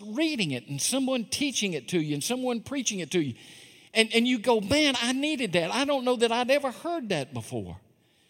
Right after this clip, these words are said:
And you take that and inculcate that into your life, and all of a sudden, it, it leads you to more and more and more and more. I've been studying the Bible now for forty-five years.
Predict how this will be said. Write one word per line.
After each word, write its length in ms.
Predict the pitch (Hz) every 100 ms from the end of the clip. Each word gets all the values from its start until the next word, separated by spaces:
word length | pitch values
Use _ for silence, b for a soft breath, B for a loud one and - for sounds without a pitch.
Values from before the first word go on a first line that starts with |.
| b b -
And 160 | 233 233
you 120 | 214
take 340 | - 339 277 269
that 180 | 233
and 160 | 202 190
inculcate 720 | 196 - 320 339 247 262 226
that 180 | 226 220
into 220 | 202 202
your 160 | 185 185
life, 400 | 185 294 294 233
and 100 | 196
all 140 | 220
of 80 | 214
a 40 | 196
sudden, 280 | 233 226 175 B B B
it, 200 | 233 247 233
it 180 | 233
leads 320 | 220 294 277 226
you 100 | 269
to 180 | 269 294
more 420 | 311 339 208 143
and 180 | 208 226
more 440 | 285 320 285 190
and 180 | 220 233
more 380 | 247 311 285 233
and 120 | 240
more. 240 | 330 277 B B B
I've 180 | 214 330
been 140 | 277
studying 440 | 185 - 226 196 190
the 60 |
Bible 360 | 185 240 302 233
now 220 | 196 220
for 160 | 208 170
forty-five 680 | - 240 247 240 247 262 233
years. 460 | 302 311 147 -